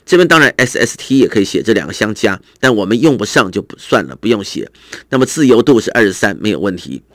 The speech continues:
好，现在我们来看均方。均方的话呢，这个S S B除以它，那就是仍然是七百二十六。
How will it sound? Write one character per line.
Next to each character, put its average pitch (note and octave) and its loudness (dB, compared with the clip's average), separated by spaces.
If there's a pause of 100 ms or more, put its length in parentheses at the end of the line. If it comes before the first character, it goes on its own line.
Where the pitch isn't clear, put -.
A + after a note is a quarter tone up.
(400)
好， - -4
现 - -2
在 C3+ 2
我 F#2+ 0
们 G2+ -4
来 G#2 -2
看 A2+ -2
均 B2 -4
方。 B2+ -2 (680)
均 F3 4
方 F3+ 4
的 D#3+ 4
话 C#3+ 4
呢， A#2 4
这 D#3+ 4
个 - 0
S - -2
S - -4
B B2 -2
除 - -4
以 G2 -2
它， B2 -6 (160)
那 G#2+ -6
就 G2+ -2
是 - -8 (640)
仍 G#2 -2
然 A2+ 0
是 G2+ -10
七 - -6
百 F2+ -8
二 G2+ -4
十 - -12
六。 G#2+ -4